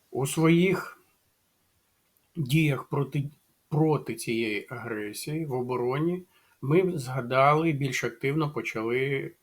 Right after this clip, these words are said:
використовувати свою українську мову.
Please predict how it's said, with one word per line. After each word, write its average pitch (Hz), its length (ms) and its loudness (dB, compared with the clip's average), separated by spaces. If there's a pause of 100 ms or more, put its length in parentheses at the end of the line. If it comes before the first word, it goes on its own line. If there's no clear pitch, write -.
використовувати 117 1200 -6 (240)
свою 135 520 -2
українську 113 960 -6
мову. 131 460 -2